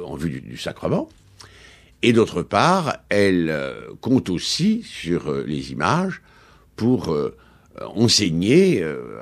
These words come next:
à ceux qui ne lisent pas, euh, aux illettrés, ou même à ceux qui lisent et qui ont besoin de,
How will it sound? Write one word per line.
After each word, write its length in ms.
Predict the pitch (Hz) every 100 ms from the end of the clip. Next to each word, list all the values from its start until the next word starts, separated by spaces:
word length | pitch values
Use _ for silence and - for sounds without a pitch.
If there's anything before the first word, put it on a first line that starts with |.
| 58
à 100 | 69
ceux 320 | - 117 107
qui 400 | - 78 87 82
ne 220 | 80 78
lisent 400 | 78 85 85 -
pas, 520 | - 170 185 180 50 - - -
euh, 60 |
aux 140 | 58 69
illettrés, 800 | 80 78 87 92 - 160 180 139
ou 220 | 95 92
même 280 | 85 101 76
à 60 |
ceux 180 | 73 82
qui 180 | - 71
lisent 520 | 80 139 113 80 - - - - - _
et 220 | 87 90
qui 260 | - 85 87
ont 140 | 76
besoin 760 | 65 87 87 69 87 90 80 71
de, 800 | 62 50 50 - 50 50 65